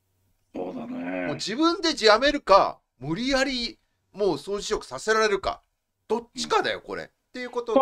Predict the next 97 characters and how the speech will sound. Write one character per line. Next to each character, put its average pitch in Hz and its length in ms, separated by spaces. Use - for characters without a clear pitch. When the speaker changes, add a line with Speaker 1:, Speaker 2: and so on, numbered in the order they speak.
Speaker 2:
で。 - 320
Speaker 1:
ま 190 60
あ、 - 20
あ 202 40
の、 202 140
二 247 220
つ 240 100
し - 80
か 196 120
な 147 100
い 135 100
わ 117 140
け - 80
で、 - 60
Speaker 2:
は - 20
い。 - 20
Speaker 1:
解 - 20
散 170 180
総 165 200
選 165 180
挙 135 200
か、 226 440
内 139 200
閣 120 140
総 123 200
辞 107 100
職、 110 160
総 139 420
辞 117 160
職 117 460
し - 80
か 165 120
な 131 200
い 113 40
か - 160
ら - 40
ね。 - 80
Speaker 2:
は 117 80
い。 104 80
と 135 100
い 147 40
う 151 60
わ 143 80
け 135 100
で、 135 60
メ 135 100
デ 135 80
ィ 135 60
ア - 20
の 123 60
専 127 180
門 127 120
家 120 100
の 120 60
本 127 140
間 127 100
隆 135 140
さ 123 120
ん 123 40
に 120 60
で 113 80
す 110 140
ね、 127 40
本 120 180
日 113 120
も 113 140
聞 123 140
い - 20
て 131 80
い 123 40
き - 40
た 123 100
い 120 60
と 123 60
思 120 100
い - 20
ま 135 120
す。 - 120
よ 98 60
ろ 101 80
し - 60
く 113 60
お 104 40
願 98 100
い 90 60
し - 60
ま 85 100
す。 - 160
Speaker 1:
よ 170 160
ろ 196 60
し - 60
く 202 80
お - 20
願 165 100
い 139 60
し 147 80
ま 135 80